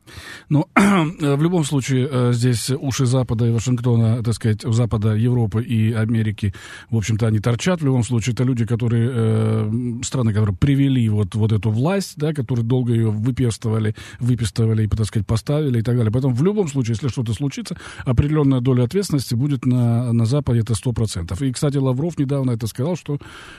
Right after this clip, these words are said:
он сказал, что, так сказать, э, что Запад должен взять на себя определённую меру ответственности за эту войну, да. Но, с другой стороны, всё-таки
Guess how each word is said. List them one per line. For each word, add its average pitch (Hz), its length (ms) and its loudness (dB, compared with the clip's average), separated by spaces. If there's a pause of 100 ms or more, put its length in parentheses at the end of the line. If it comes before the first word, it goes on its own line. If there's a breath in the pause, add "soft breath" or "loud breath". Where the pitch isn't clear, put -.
он 120 100 0
сказал, 127 220 0
что, 117 380 0
так 113 120 -2
сказать, 117 300 -4
э, 113 320 2
что 113 180 -2
Запад 113 280 0
должен 113 240 2
взять 113 200 0
на 110 60 2
себя 107 180 0
определённую 110 440 0
меру 107 180 2
ответственности 104 420 -2
за 101 100 0
эту 101 280 0
войну, 104 400 0
да. 123 140 0
Но, 135 360 4
с 87 80 -4
другой 117 280 0
стороны, 147 360 -2
всё-таки 127 460 -2